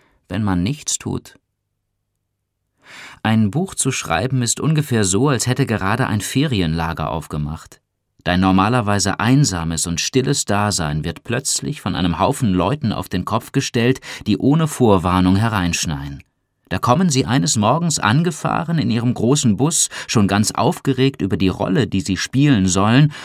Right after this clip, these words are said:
und reden beim Aussteigen alle durcheinander. Und dann ist alles deine Sache. Du musst dich um sie kümmern, sie verköstigen und unterbringen.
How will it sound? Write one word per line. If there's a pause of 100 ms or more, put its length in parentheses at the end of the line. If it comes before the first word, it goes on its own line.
(160)
und
reden
beim
Aussteigen
alle
durcheinander. (720)
Und
dann
ist
alles
deine
Sache. (480)
Du
musst
dich
um
sie
kümmern,
sie
verköstigen
und
unterbringen.